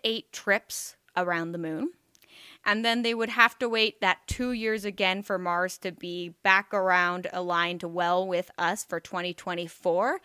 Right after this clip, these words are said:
And that's when they were going to do the second attempt to produce, uh, production on Mars. And what they were going to do is they were gonna send astronauts up to Mars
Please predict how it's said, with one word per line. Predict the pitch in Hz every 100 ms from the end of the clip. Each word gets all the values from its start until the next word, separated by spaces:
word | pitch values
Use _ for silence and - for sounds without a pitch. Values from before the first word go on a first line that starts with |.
| - - - -
And | 185 175 175
that's | 180 - -
when | 190 185
they | 180 180
were | 175 180
going | 175 185 180 180 175
to | - 190 175
do | 170 180 175
the | 165
second | - 254 254 262
attempt | 240 247 226 220
to | 220
produce, | 175 202 190 165 208 202 202 - - -
uh, | 175 170 165 - _
production | - 196 180 - 208 190 - -
on | 165 165 160 165 - _ _ -
Mars. | 165 147 139 - - - - - - - -
And | 202 196 196 202
what | 214
they | 247
were | 247
going | 226 220 214
to | 208
do | 180 180
is | 185 185
they | 180
were | 175
gonna | 175 175
send | 185 170 175
astronauts | 190 226 - 226 190 - -
up | 294
to | -
Mars | 302 247 226 233